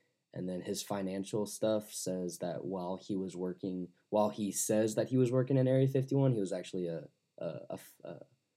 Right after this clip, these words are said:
a film either a film critic or, like, a film director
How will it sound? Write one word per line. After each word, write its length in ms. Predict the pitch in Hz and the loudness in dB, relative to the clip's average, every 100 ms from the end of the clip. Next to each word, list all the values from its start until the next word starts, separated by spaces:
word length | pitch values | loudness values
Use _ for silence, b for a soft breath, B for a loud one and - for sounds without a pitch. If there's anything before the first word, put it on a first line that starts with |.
| _ _ _ _ _ - | _ _ _ _ _ -14
a 60 | 135 | -14
film 800 | - 104 107 113 117 113 113 - _ _ _ _ - | -4 0 2 2 0 -2 -6 -12 _ _ _ _ 2
either 160 | 120 110 | 4 4
a 60 | |
film 280 | - 131 131 | 6 6 8
critic 380 | 131 131 139 131 | 8 8 8 6
or, 60 | |
like, 160 | 101 92 | 0 0
a 60 | 90 | -6
film 460 | - 101 98 90 85 | -4 0 0 -2 -2
director 640 | 92 90 - 82 80 | -2 -2 -6 -8 -8